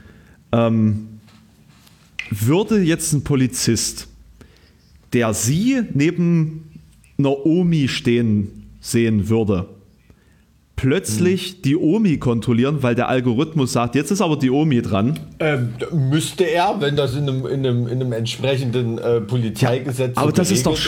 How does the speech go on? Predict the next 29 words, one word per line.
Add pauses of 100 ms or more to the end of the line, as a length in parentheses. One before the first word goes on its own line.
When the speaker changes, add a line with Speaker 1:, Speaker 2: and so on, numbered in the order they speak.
Speaker 2:
ist?
Speaker 1:
Schwachsinn. (160)
Das
ist
doch
totaler
Schwachsinn.
Also (220)
im
Endeffekt,
klar, (340)
äh,
äh,
kann
man
nicht
von,
von,
von
jeder
Äußerlichkeit
sofort
auf
die
Eigenschaften
oder
auf
jede
charakterliche